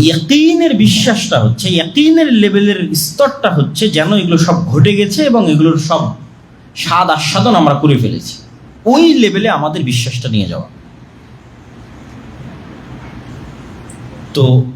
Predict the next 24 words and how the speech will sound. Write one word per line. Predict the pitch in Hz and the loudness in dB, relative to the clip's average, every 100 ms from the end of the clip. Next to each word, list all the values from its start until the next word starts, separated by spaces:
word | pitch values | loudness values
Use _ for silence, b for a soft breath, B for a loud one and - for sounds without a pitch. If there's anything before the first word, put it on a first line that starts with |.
| - - - - | -16 -20 -20 -4
ইমানের | 190 196 226 262 254 | 2 4 4 2 2
অনেকগুলো | 196 262 226 254 240 | 4 4 4 4 4
স্তরের | - 202 185 | 4 2 0
উপর | 180 180 | 2 4
আমরা | 160 147 | 4 2
আলোচনা | 131 127 123 | 0 0 0
করতে | 117 - 107 | 0 -2 -4
পারি, | - - - - - - - - - - - - - - | -6 -6 -10 -16 -20 -20 -20 -20 -20 -20 -20 -20 -20 -4
তার | 143 151 | 2 4
মধ্যে | 165 175 170 | 4 2 2
দুইটা | - 247 220 - | 4 4 4 0
স্তরের | 208 185 180 | -2 0 0
উপর | 175 | 0
আলোচনা | 156 147 151 143 | 0 -2 -2 -2
করা | 143 131 | 0 -4
খুবই | - 143 127 | -2 2 4
জরুরি। | 113 117 - - - | 4 2 -4 -10 -14
একটা | - 123 | -6 -2
হচ্ছে | 120 123 | 0 0
পরকালের | 123 123 123 139 127 | 0 2 2 0 -2
স্তর | 120 - 143 131 | -4 -2 0 0
এবং | 120 113 | 0 -2
আরেকটা | 107 113 117 | -4 -6 -8
হচ্ছে | - - | -8 -6